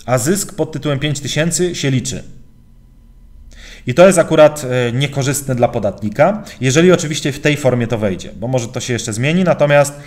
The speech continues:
e, no póki co wynika z tej ustawy dla mnie, że wszystkie koszty zakupu kryptowalut nie są żadnymi kosztami, które by można wrzucić. Nawet jeżeli masz firmę zajmującą się tradingiem czy obrotem kryptowalutami,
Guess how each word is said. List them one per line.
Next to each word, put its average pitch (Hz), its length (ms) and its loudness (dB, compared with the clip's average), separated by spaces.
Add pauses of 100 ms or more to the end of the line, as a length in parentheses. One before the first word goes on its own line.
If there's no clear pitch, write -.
(420)
e, 120 320 0
no 147 100 0
póki 185 280 -2
co 160 280 6
wynika 147 380 0
z 135 100 -4
tej 139 140 -2
ustawy 120 380 -2
dla 120 180 2
mnie, 170 300 -2 (340)
że 143 560 4 (1400)
wszystkie 170 500 -2
koszty 147 500 -2
zakupu 123 380 -4
kryptowalut 135 680 2
nie 135 140 -2
są 135 320 -2
żadnymi 113 380 0
kosztami, 117 460 -4
które 107 200 -4
by 101 120 -4
można 104 260 -2
wrzucić. 123 400 -4
Nawet 151 220 4
jeżeli 160 240 2
masz 135 180 0
firmę 175 380 2 (300)
zajmującą 156 600 2
się 127 140 -6
tradingiem 131 520 -2
czy 127 100 -4
obrotem 127 340 0
kryptowalutami, 117 800 0